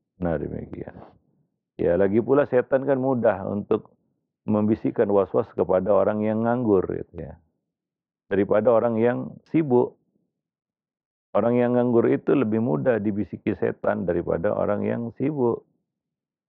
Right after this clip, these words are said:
Maka ya, jadilah orang yang sibuk, beraktivitas, banyak aktivitas. Mulai dari aktivitas agama sampai aktivitas dunia. Ya.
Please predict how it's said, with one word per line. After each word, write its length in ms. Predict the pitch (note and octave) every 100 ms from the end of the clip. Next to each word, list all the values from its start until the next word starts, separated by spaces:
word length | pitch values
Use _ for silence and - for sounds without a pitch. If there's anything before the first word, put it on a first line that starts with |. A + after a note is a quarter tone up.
| _ _ _
Maka 460 | F#2 G2 D3+ D#3 C#3+
ya, 480 | G#2+ G2 G2 F2+ F#2
jadilah 400 | G#2+ A#2+ D3+ C#3
orang 380 | - A#2 C3 C3
yang 140 | B2+
sibuk, 480 | - D3+ C3 A#2+ - _ _ _ _ _ _ _ _ _ -
beraktivitas, 880 | - G2 - D#2 B2 - A#2 A1 G#2+ _ _ -
banyak 380 | G2+ G#2+ C3+ -
aktivitas. 680 | - F#2 A#2 - A#2 A2+ - _ _ _ _ _ _ _ _ -
Mulai 240 | G2 F#2+
dari 180 | F2+ F#2+
aktivitas 720 | G#2 - E2 F#2 F2 - F2 - _ _ _ - -
agama 580 | F2 E2 D#2+ D2+ B2 B2+
sampai 260 | - D#2 -
aktivitas 600 | - - - D#2+ - - A2+
dunia. 560 | B2 D3 C#3 B2+ B2 A#2+ _ _ _ _ _ _ _ _ -
Ya. 240 | G2+ C3